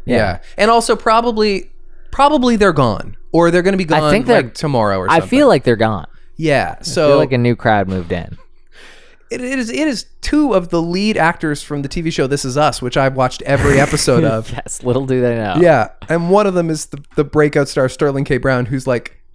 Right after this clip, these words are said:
Speaker 1: an A-list T V star,
Speaker 2: Yes.
Speaker 1: S N L host,
Speaker 2: Right.
Speaker 1: two-time Emmy winner,
Speaker 2: Yeah.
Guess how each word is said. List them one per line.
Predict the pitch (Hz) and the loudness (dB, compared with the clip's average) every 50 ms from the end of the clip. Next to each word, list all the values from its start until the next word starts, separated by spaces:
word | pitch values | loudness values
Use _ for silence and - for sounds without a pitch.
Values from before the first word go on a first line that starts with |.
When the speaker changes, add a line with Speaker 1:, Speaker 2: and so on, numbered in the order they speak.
| - _ _ _ - | -20 _ _ _ -2
Speaker 1:
an | 147 143 - - _ - | -2 -2 -2 -8 _ 0
A-list | 156 165 160 165 160 156 147 147 147 - - - - - - | 2 4 4 4 4 6 4 4 4 2 -4 -8 -12 -16 -8
T | - - 151 | -4 -4 -2
V | 139 139 143 | 0 0 0
star, | 139 - - - 127 117 117 113 110 110 107 | 0 0 0 0 2 2 4 2 2 0 0
Speaker 2:
Yes. | 92 78 76 - - - _ - _ _ | -2 -4 -6 -8 -12 -20 _ -20 _ _
Speaker 1:
S | - 143 143 - | -6 -6 -2 -2
N | 156 143 | -2 -2
L | 139 135 139 135 135 | 0 0 0 0 2
host, | 143 135 127 127 123 123 - - - - - | 2 2 2 2 0 0 -4 -10 -14 -16 -12
Speaker 2:
Right. | - 101 101 92 85 - - | -8 -6 -6 -4 -6 -8 -6
Speaker 1:
two-time | - - 165 156 - 170 143 139 135 131 | -4 -4 -4 -2 0 0 2 2 0 0
Emmy | 123 131 131 139 131 | 0 0 0 0 0
winner, | 127 120 120 113 117 113 110 107 - - | 0 0 0 0 0 -2 -2 -4 -6 -6
Speaker 2:
Yeah. | 104 101 | -6 -6